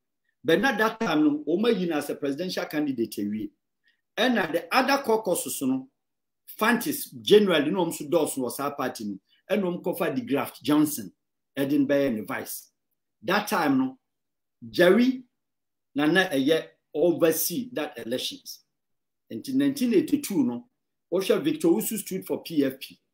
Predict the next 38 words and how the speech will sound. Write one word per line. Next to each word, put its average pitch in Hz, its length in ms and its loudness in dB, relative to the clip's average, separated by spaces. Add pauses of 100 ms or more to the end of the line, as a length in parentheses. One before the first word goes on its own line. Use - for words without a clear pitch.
(600)
Ɛna 165 380 0 (100)
Doctor 135 300 -4
Hila 175 360 0
Liman, 127 360 0 (320)
who 247 140 2
was 190 180 6
from 151 220 0
nowhere, 165 360 6
no 190 140 2
onye 175 320 2
aligned 151 380 -2
to 139 80 -6
politics, 151 420 -4
no 220 80 6
a 165 80 2
diplomat. 139 580 -4 (400)
Ghana 196 260 0
ambassador 165 520 -4
to - 240 -10 (240)
France. 131 500 -8 (260)
But 123 140 -4
before 190 320 -2
then, 156 220 2
no, 143 220 2
Togo. 110 260 0 (1120)
And 175 140 2
no, 135 200 0
Obed 151 300 -2
stand 135 280 -2
there. 110 280 0 (320)
But - 100 -4
the - 100 -2
party 240 380 0
chairman 175 300 -2
was 131 160 0
Moro, 156 300 0
Moro 165 260 2
Gala. 135 340 -4